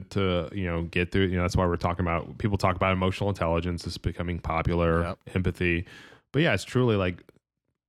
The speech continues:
Speaker 1: yeah, be introspective, know your feelings and stuff like that. But yeah, you have to,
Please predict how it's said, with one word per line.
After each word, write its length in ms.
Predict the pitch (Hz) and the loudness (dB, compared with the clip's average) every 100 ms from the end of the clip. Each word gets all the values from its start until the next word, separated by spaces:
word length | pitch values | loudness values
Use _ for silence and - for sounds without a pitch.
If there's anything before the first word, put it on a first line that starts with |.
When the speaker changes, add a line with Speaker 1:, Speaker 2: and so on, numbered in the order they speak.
| - | -4
Speaker 1:
yeah, 180 | 113 101 | 0 2
be 120 | 104 | 2
introspective, 580 | 107 101 - 101 95 87 | 2 0 0 -2 -2 -2
know 140 | 90 | 2
your 120 | 92 | 2
feelings 360 | - 90 90 85 | 2 2 2 0
and 100 | 82 | -2
stuff 180 | 87 - | -4 -4
like 80 | 82 | -4
that. 160 | 85 | -4
But 80 | 90 | 0
yeah, 80 | 101 | 0
you 140 | 87 | 0
have 120 | 92 - | -4 -4
to, 200 | 82 | -6